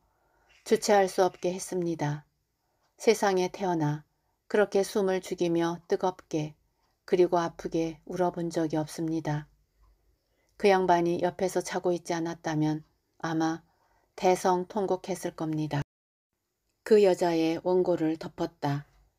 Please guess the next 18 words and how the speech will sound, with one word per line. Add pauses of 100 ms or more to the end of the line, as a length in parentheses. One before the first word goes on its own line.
(280)
그녀가
흘린
뜨거운
눈물의
의미를 (460)
짐작할
수
있었다. (640)
그
여자는 (380)
남편의
변화
속에
감춰진
무엇을 (460)
조금씩
알기
시작했다.